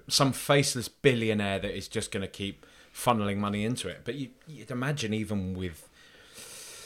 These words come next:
people that aren't literally backed by the mineral wealth of a nation, it's,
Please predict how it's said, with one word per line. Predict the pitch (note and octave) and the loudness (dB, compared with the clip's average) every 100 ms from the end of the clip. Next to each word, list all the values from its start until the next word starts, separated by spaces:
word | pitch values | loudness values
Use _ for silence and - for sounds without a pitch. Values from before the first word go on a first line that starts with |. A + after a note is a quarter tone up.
| - - _ _ _ - | -20 -20 _ _ _ 2
people | D#3+ C#3+ | 4 6
that | B2+ | 6
aren't | C3+ C3 | 6 4
literally | B2 B2+ - A#2 A2 | 4 2 2 -2 2
backed | A#2 - | 4 4
by | A2 | 2
the | G#2+ | 4
mineral | G#2+ G#2+ G#2+ G2+ | 2 2 0 0
wealth | G#2 G2+ G2 | 2 0 0
of | G#2 | -2
a | G#2 | 0
nation, | A2 G#2+ - E2 E2 A2+ - _ _ _ _ C#2 C#2+ - D#2+ | 2 0 -2 -4 -6 -10 -12 _ _ _ _ -20 -20 -20 -14
it's, | C3+ A2+ - - | -8 -8 -8 -10